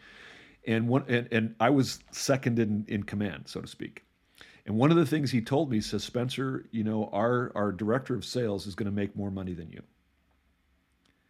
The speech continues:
Because that's, that's just the way it is in the sales environment. Even though you are, some executives like, "Well, you,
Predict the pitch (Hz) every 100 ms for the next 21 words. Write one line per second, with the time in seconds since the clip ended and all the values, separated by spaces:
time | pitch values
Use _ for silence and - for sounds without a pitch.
0 | _ _ _ _ - 117 104 127 - -
1 | - 127 113 - 127 - 120 117 113 143
2 | 139 113 107 107 113 110 110 110 113 107
3 | 101 101 107 123 90 139 147 135 123 117
4 | 117 117 110 98 - - - 170 170 139
5 | 131 123 117 107 104 107 110 127